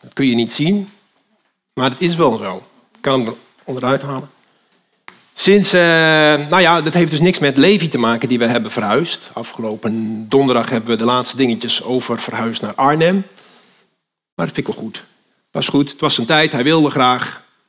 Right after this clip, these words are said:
vonden we goed. Maar ik loop een beetje met mijn ziel onder mijn arm. Want, eh,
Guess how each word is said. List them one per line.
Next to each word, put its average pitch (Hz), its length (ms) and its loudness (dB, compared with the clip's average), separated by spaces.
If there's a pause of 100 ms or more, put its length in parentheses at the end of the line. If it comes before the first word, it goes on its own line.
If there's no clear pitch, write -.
(100)
vonden 117 240 -10
we - 60 -10
goed. 135 280 0 (520)
Maar 143 160 -8
ik 117 100 -12
loop 190 240 2
een 120 100 -2
beetje 190 280 0
met 139 120 0
mijn 113 120 -6
ziel 196 220 4
onder 160 240 2
mijn 123 140 0
arm. 131 400 0 (760)
Want, 104 360 -6
eh, 98 360 -8